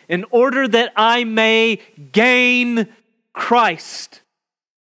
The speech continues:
and be found in him, not having a righteousness of my own that comes from the law, but that which comes through faith in Christ,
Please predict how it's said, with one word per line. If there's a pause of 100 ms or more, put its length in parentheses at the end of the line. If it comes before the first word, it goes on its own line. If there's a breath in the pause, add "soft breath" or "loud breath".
(180 soft breath)
and
be
found
in
him,
not
having
a
righteousness
of
my
own
that
comes
from
the
law, (180 loud breath)
but
that
which
comes
through
faith (260)
in
Christ,